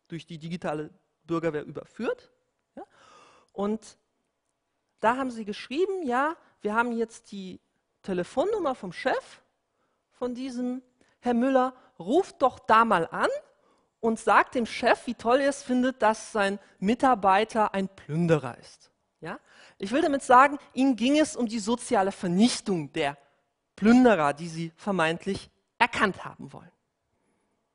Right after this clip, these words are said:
Ja? So. Und dann gab es noch, äh, früher habe ich immer erzählt, als, als Gegenbeispiel zu sagen, nein, nein, nein, Social Media Einsatz in, äh, bei den, bei den, ähm,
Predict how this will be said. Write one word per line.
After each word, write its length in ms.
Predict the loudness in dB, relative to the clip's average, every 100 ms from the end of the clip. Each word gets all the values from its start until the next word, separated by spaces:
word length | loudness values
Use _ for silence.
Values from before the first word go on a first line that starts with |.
| _ _ _ _ _ _ _ _ _ _ _ _ _ _ _ _ _ _ _ _ _
Ja? 100 | -20 -20 _ _ _ _ _ _ _
So. 200 | -14 -14 _ _ -20 -20 -8
Und 80 | -6
dann 100 | 2
gab 240 | 0 0
es 300 | -16 -18 -10
noch, 340 | -2 -2 -4 -20 _ _ _ _
äh, 520 | -2 2 2 0 -6 -6
früher 420 | -4 2 2 2
habe 120 | -2
ich 100 | -4
immer 140 | -2
erzählt, 400 | -2 -4 -4 -2
als, 220 | -2 -4 -2
als 180 | -6
Gegenbeispiel 680 | -2 -2 2 2 0 -2 -16
zu 160 | -14 -6
sagen, 260 | -2 0 2
nein, 140 | 2
nein, 120 | 2
nein, 220 | 2 0
Social 360 | -2 -4 -4 -4
Media 500 | -4 -4 0 4 4
Einsatz 560 | 4 -2 4 4 2 -6
in, 240 | -6 -6 _ -20 _
äh, 180 | -2 0
bei 160 | 0 -2
den, 220 | -2 -4
bei 160 | -4
den, 200 | -4 -8 -12 _ _
ähm, 280 | -8 -8